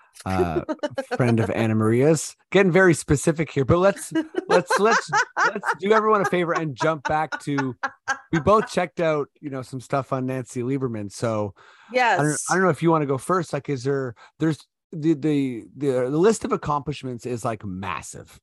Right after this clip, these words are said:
Speaker 1: So I think I'll just preface it. We are absolutely not gonna do her justice, but we're just gonna sort of, uh,
Speaker 2: You, you
Speaker 1: you
Speaker 2: go
Speaker 1: know,
Speaker 2: for it, Freddie.
Speaker 1: reflect on a couple cool things.
Speaker 2: Yeah, go for it.
Speaker 1: Um,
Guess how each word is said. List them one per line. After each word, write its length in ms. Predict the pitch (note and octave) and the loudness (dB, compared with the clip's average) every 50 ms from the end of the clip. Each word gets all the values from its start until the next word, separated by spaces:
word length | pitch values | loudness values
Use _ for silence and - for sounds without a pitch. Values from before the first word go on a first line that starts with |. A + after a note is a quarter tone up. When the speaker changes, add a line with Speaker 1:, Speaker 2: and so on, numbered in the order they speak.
| _ | _
Speaker 1:
So 560 | _ - - - - C3+ B2 A#2 A2+ A2 A2 | _ -20 -12 -6 -4 -2 -2 -2 -4 -4 -6
I 140 | - A2 A#2+ | -6 -6 -8
think 500 | - - - C3 A#2+ A#2 G2+ - - - _ _ _ _ _ _ _ _ _ _ _ _ _ _ | -8 -8 -8 -6 -6 -8 -10 -14 -18 -20 _ _ _ _ _ _ _ _ _ _ _ _ _ _
I'll 140 | A2+ C#3 C#3+ | 0 0 2
just 200 | C3 C#3 B2 - | 2 0 -2 0
preface 380 | - D3 C3+ - - A#2+ - - | 0 0 0 -2 -6 -10 -10 -10
it. 160 | B2 - - | -10 -10 -8
We 160 | B2+ C#3+ C#3 | -6 -4 -4
are 120 | B2 F#2+ - | -4 -4 -4
absolutely 680 | - B2 D3+ D3 - - - A#2+ A#2 A#2 A#2 G2 G2+ A2 | -2 -2 -2 -2 -4 -8 -8 -8 -6 -6 -6 -6 -6 -6
not 180 | A2+ G#2+ G#2+ | -8 -8 -10
gonna 180 | - - G#2 F#2 | -10 -10 -10 -10
do 160 | E2 G#2 G2+ | -8 -6 -6
her 100 | F#2 E2+ | -6 -6
justice, 440 | - - G2 G2 F#2+ - - D#2+ - | -6 -6 -8 -8 -8 -10 -12 -14 -12
but 180 | - - F#2 F2+ | -8 -8 -6 -6
we're 100 | G#2+ G#2+ | -6 -6
just 240 | G#2+ A#2 G#2 - | -6 -8 -10 -8
gonna 200 | - G#2+ F#2 F#2 | -8 -8 -8 -8
sort 260 | F#2+ - - G2 F2+ F2 | -8 -8 -6 -4 -4 -4
of, 160 | F2 D#2+ F2+ | -6 -6 -8
uh, 240 | E2+ D#2+ D#2+ D2+ D2+ - _ _ | -8 -6 -6 -8 -10 -14 _ _
Speaker 2:
You, 360 | - G3 A3 A3+ A#3 A#3 G#3 - | -14 -8 -6 -4 -4 -4 -6 -6
you 180 | F3+ G3+ G#3+ | -4 -4 0
Speaker 1:
you 0 | G#3 | 2
Speaker 2:
go 180 | D#3+ D3+ C#3 | 2 4 2
Speaker 1:
know, 60 | B2+ C3 | 2 0
Speaker 2:
for 140 | D#3 D3+ | -4 -8
it, 80 | - - | -10 -2
Freddie. 160 | - D3 C3 | 0 0 0
Speaker 1:
reflect 320 | - - D#3 C#3+ - - C#3+ | 2 2 0 0 0 -2 -4
on 80 | C3+ | -4
a 60 | B2+ | -4
couple 320 | - - C#3+ C3 - D3 C3 | -6 -6 -8 -6 -6 -8 -8
cool 280 | - - C3+ B2+ A#2 G#2+ | -8 -8 -6 -6 -6 -6
things. 560 | - A#2 G2+ G2+ G2+ A#2+ C3 - - - - _ _ | -6 -6 -6 -6 -6 -6 -8 -10 -12 -14 -16 _ _
Speaker 2:
Yeah, 320 | F3 F3+ E3 C#3+ - F#3 F3 _ _ _ | -6 -4 -4 -4 -6 -12 -18 _ _ _
go 280 | _ - C3 C3 B2+ B2+ | _ -2 0 0 2 0
for 100 | A#2+ A#2 | 0 -2
it. 140 | A#2 A2+ G2 | -2 -4 -6
Speaker 1:
Um, 80 | - | -8